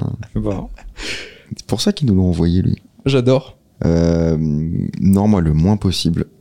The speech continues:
Speaker 2: Enfin, j'ai-, j'aime, j'aime bien quand même, mais alors ce qui est certain, c'est que je parle pas de business <laughs> avec les gens.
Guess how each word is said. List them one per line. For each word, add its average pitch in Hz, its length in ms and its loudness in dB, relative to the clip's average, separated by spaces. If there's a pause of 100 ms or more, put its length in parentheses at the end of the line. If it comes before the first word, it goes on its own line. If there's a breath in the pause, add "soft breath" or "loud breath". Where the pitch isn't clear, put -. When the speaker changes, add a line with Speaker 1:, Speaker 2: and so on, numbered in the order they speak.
(260)
Speaker 2:
Enfin, - 200 -2
j'ai-, 87 160 0
j'aime, 95 280 2
j'aime 90 300 2
bien 107 240 2
quand 110 160 2
même, 107 280 0 (180)
mais 82 140 2
alors 82 180 0
ce - 40 -6
qui - 80 -2
est 85 40 -2
certain, 95 300 -2
c'est 87 120 -2
que - 60 -14
je - 40 -14
parle 82 140 -2
pas 90 140 -2
de 85 40 -6
business 85 380 0
<laughs> - 0 -
avec 90 200 -4
les 92 140 2
gens. 90 180 0